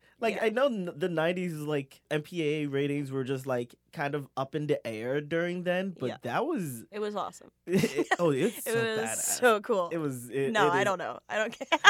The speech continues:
Speaker 1: Oh, no, no, it is, it is badass. I'm not gonna lie. It, it, it caught me off guard. I'm like, "Oh, so this is the kind of movie I'm watching."
Speaker 2: Yeah.
Speaker 1: All right. Cullen gets away, and, and, and John handcuffs her to his dead body.
Speaker 2: Oh, yes. I
Speaker 1: <laughs>
Speaker 2: do remember that.
Speaker 1: And that just,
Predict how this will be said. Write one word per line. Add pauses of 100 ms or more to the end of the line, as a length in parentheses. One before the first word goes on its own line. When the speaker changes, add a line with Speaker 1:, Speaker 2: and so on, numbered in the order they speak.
(120)
Speaker 1:
Oh,
no,
no,
it
is,
it
is
badass.
I'm
not
gonna
lie.
It,
it,
it
caught
me
off
guard.
I'm
like,
"Oh,
so
this
is
the
kind
of
movie
I'm
watching."
Speaker 2:
Yeah.
Speaker 1:
All
right. (360)
Cullen
gets
away, (340)
and,
and,
and
John (160)
handcuffs
her
to
his
dead
body.
Speaker 2:
Oh,
yes. (140)
I
Speaker 1:
<laughs>
Speaker 2:
do
remember
that.
Speaker 1:
And
that
just,